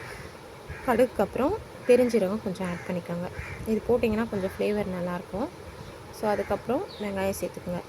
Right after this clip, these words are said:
உங்களுக்கு தேவைன்னா பூண்டு கூட லைட்டாக இடித்து சேர்த்துக்கலாம். அப்படி சேர்த்திங்கன்னா அதுவும் டேஸ்ட் நல்லாயிருக்கும். So, நான் இப்படியே நார்மலாகவே பண்ணிக்கிறேன். So, வெங்காயம், கருவேப்பிலை சேர்த்து நல்லா வதக்கிக்கோங்க.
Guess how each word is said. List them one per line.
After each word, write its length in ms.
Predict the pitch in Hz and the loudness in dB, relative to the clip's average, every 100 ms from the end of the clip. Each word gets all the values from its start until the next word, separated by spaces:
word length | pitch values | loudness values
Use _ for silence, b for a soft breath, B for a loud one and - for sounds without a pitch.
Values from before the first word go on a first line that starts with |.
| 220 | 2
உங்களுக்கு 300 | 220 220 226 | 4 4 4
தேவைன்னா 300 | 240 226 240 233 | 4 4 2 2
பூண்டு 260 | 247 233 220 | 4 4 2
கூட 100 | 196 320 233 | 2 2 2
லைட்டாக 320 | 190 208 208 | 2 2 2
இடித்து 300 | - 220 - | 0 -4 0
சேர்த்துக்கலாம். 420 | 185 180 185 190 | 0 0 -2 -2
அப்படி 220 | 190 196 190 | 0 -2 -2
சேர்த்திங்கன்னா 400 | 190 196 196 208 | -2 -2 0 0
அதுவும் 320 | 170 196 202 196 | -2 -2 -2 0
டேஸ்ட் 320 | 196 - 180 | -2 -2 -4
நல்லாயிருக்கும். 480 | 175 175 - 185 349 - - - - - - - - - - | -2 -2 -4 -4 -4 -6 -10 -10 -10 -10 -14 -14 -14 -14 -6
So, 60 | 208 | -2
நான் 120 | 202 190 | 0 0
இப்படியே 180 | 190 214 196 | 2 2 2
நார்மலாகவே 420 | 196 202 185 190 | 0 2 2 0
பண்ணிக்கிறேன். 440 | 170 170 147 180 262 - - - - - - | -2 -4 -4 -4 -4 -8 -12 -12 -12 -12 -4
So, 80 | 208 196 | -2 0
வெங்காயம், 480 | 202 208 214 285 - - - - - - - - - | 0 2 2 0 -4 -12 -14 -14 -12 -12 -12 -10 0
கருவேப்பிலை 420 | 208 208 214 208 - | 2 2 2 0 0
சேர்த்து 240 | 190 - 277 370 208 | -2 2 2 2 -2
நல்லா 220 | 180 190 202 | -2 -2 -2
வதக்கிக்கோங்க. 560 | 180 - 190 175 170 | -2 -2 -4 -4 -4